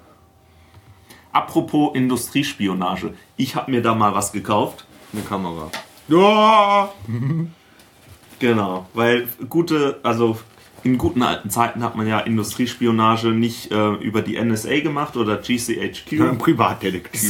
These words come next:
Speaker 1: sondern hat sich eine Kamera gekauft oder bauen lassen. Und, äh, ich hab jetzt hier meine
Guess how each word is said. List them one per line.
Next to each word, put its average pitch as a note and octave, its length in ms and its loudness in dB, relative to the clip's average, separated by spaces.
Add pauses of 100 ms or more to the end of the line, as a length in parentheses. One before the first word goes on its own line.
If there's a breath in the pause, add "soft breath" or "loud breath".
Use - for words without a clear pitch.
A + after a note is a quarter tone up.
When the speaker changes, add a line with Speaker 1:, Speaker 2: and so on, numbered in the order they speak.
Speaker 1:
sondern C3+ 520 2
hat A#2+ 180 -2
sich A#2+ 180 0
eine G#2 80 -2
Kamera B2+ 520 2
gekauft A2+ 580 -4
oder G2 180 -2
bauen G#2+ 360 2
lassen. G2+ 400 -4 (500 loud breath)
Und, G2+ 360 2
äh, G2 280 0
ich G#2 180 -4
hab A2 120 0
jetzt A2 200 -2
hier A2 300 2 (160)
meine G2+ 400 0